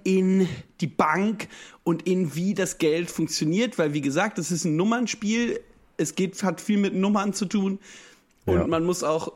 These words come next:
Speaker 1: überhaupt mal wissen, wie Mathe funktioniert.
Speaker 2: Total. Und, ähm, das ist, funktioniert ein-,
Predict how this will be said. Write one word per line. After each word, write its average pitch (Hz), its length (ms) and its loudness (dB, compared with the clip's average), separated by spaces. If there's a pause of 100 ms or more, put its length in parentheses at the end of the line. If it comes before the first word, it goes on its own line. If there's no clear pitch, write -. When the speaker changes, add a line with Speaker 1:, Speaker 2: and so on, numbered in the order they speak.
(140)
Speaker 1:
überhaupt 160 500 2
mal 156 240 2
wissen, 151 260 -2
wie 147 120 0
Mathe 135 280 -2
funktioniert. 107 680 -8
Speaker 2:
Total. 113 520 2 (400)
Und, 104 320 2
ähm, 95 400 4
das 95 240 0
ist, - 200 -6
funktioniert 127 440 2
ein-, 117 220 4